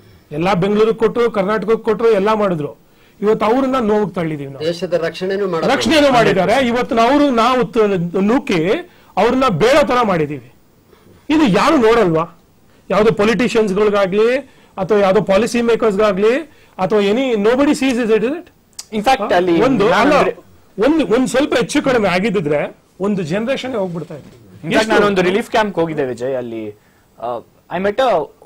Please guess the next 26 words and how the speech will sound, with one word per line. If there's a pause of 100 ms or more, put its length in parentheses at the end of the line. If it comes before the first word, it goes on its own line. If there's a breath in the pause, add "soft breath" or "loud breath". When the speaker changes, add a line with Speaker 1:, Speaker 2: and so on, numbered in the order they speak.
Speaker 3:
old (280)
ಕೂರ್ಗ್
woman.
Speaker 1:
Yeah. (400)
Speaker 3:
ಆ
ಹೆಂಗ್ಸ್
ಇಷ್ಟೇ
ಹೇಳಿದ್ದು, (460 soft breath)
"ಸರ್,
ನಾವು
ಕೊಡಗಿನವ್ರು
ತುಂಬಾ
ಸ್ವಾಭಿಮಾನಿಗಳು
ಸರ್,
ಯಾವತ್ತೂ
ಕೈ
ಚಾಚಿ
ಅಭ್ಯಾಸ
ಇಲ್ಲ. (580 soft breath)
ಬೆಂಗಳೂರಿನವ್ರು
ಕೊಟ್ಟಿದೀವಿ,
ನಿಮಗ್
ಕೊಟ್ಟಿದೀವಿ,
ನಾವು
ತಮಿಳ್ನಾಡವ್ರಿಗೆ
ಕೊಟ್ಟಿದೀವಿ,